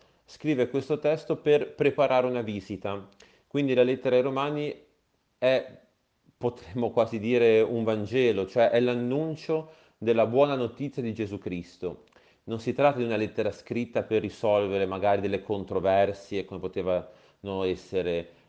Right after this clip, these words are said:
eh, accadute a Corinto. Non è neanche un'apologia, una difesa del suo apostolato.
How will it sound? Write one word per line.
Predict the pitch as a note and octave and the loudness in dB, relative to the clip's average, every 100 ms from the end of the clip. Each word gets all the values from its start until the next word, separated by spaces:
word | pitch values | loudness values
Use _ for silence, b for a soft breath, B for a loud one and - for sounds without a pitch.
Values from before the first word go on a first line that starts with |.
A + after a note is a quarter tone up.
| _ | _
eh, | - F#2 F2 E2 D#2+ D#2+ D#2 D2+ | -2 0 0 -2 -2 -2 -2 -4
accadute | - - F#2 F#2+ F2+ F#2+ F2+ F2+ | -6 -8 -8 -8 -6 -2 0 2
a | E2+ | 0
Corinto. | - F#2+ F#2+ F#2 E2+ E2+ F2 D#2+ - b b | -2 -4 -4 -4 -8 -6 -6 -6 -14 b b
Non | b A2+ | b -4
è | B2 | -2
neanche | B2 C#3 C3+ C#3 | -2 -2 -2 0
un'apologia, | B2+ A2+ A2 G#2 - G#2+ G2 G2 C3+ C3 | 0 0 -2 -2 0 0 0 -4 -2 -2
una | F#2+ | -2
difesa | F#2 F#2 - B2+ A#2 F#2+ | -8 -6 -2 -2 -2 -4
del | F#2 | -6
suo | F2 G2 | -4 -4
apostolato. | F2+ G2 F2+ - - A#2+ G2 - F2 E2 | -4 -6 -10 -4 0 2 0 -2 -6 -8